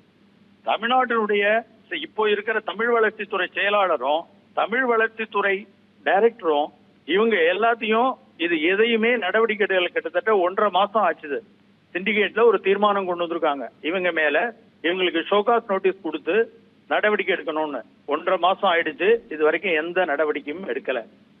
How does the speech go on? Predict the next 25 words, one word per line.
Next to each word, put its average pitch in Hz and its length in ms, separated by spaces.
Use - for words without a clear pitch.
கவர்னர் 208 320
கொடுத்த - 380
டைம் 196 400
லைன் 185 200
எவ்வளவுன்னா 175 560
அறுபது 165 360
நாள் 160 200
தான். 131 200
இது 156 180
வரைக்கும் 185 300
எந்த 170 220
நடவடிக்கையும் 170 760
இவங்க 226 640
எடுக்கல. 160 480
இதுல 143 200
ஒரு 156 160
வேடிக்கை 220 400
என்னன்னா, 175 480
இதுல 220 340
வந்து, 202 260
ந-, 139 500
நாட்டுப்புறவியல்ல 214 920
பேராசிரியரா 202 720
ஒருத்தர் 196 440
தமிழ் 226 300